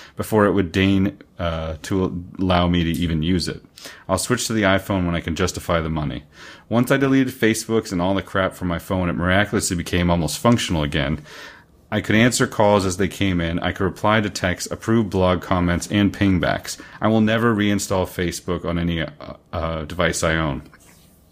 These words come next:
I mostly post Facebook anyway, and once I got my numbers from the few people I contact via Messenger,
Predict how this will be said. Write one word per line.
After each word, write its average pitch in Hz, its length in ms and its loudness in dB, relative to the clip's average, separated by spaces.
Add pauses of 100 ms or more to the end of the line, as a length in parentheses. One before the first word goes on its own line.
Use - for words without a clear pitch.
(720)
I 113 80 2
mostly 135 460 4
post 123 380 -2
Facebook 110 400 0
anyway, 101 400 2
and 95 140 0
once 110 180 0
I 117 80 4
got 101 180 2
my 95 100 2
numbers 101 280 0
from - 180 -2
the 87 60 2
few 98 180 -4
people 95 240 -2
I 85 60 2
contact 95 480 0
via 90 180 2
Messenger, 85 580 2